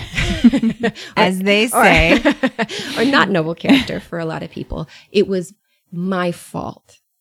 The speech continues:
Speaker 1: because I was a strong woman
Speaker 2: Mm-hmm.
Speaker 1: that Greg could not get full-time employment. I had numerous people pull me aside.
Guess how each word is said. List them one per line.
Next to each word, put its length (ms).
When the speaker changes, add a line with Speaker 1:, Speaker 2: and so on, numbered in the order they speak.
Speaker 1:
because 280
I 60
was 180
a 60
strong 360
woman 380
Speaker 2:
Mm-hmm. 500
Speaker 1:
that 280
Greg 320
could 140
not 240
get 180
full-time 340
employment. 680
I 200
had 220
numerous 760
people 480
pull 240
me 140
aside. 600